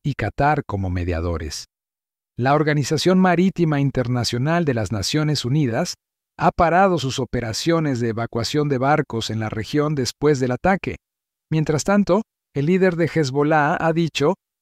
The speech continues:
que su grupo no se desarmará en ningún posible acuerdo con Irán. En Europa,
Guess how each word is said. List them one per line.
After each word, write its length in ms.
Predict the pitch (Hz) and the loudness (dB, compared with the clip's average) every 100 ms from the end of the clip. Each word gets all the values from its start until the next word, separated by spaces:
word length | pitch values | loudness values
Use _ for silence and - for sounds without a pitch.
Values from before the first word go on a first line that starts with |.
| _ | _
que 120 | 156 | -4
su 120 | 139 156 | 0 2
grupo 400 | 190 196 175 - | 2 2 2 2
no 260 | 175 226 262 | 2 4 4
se 220 | 208 190 | 2 2
desarmará 800 | 156 - 143 135 135 147 170 - - | 0 0 0 0 0 2 2 0 -4
en 200 | 143 139 | -4 -2
ningún 420 | 139 135 202 226 | -2 2 2 2
posible 500 | 220 151 - 214 170 | 2 0 0 2 2
acuerdo 480 | 123 143 139 131 123 | 0 0 0 0 -4
con 200 | 110 101 | -4 -4
Irán. 380 | 107 120 95 - _ _ _ 143 | -2 -4 -6 -12 _ _ _ -2
En 120 | 135 | 0
Europa, 580 | 135 165 175 135 135 | 2 2 2 0 -2